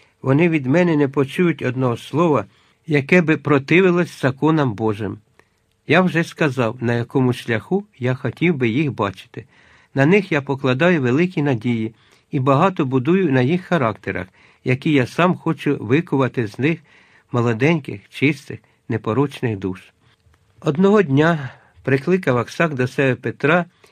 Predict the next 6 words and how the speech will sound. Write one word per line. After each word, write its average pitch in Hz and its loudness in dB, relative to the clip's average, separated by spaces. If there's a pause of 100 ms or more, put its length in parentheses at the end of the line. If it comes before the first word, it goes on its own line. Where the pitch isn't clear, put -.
(220)
і, 170 -2
усміхаючись, 151 -2
дав 127 0
йому 131 0
прочитати 131 -4
письмо. 98 -6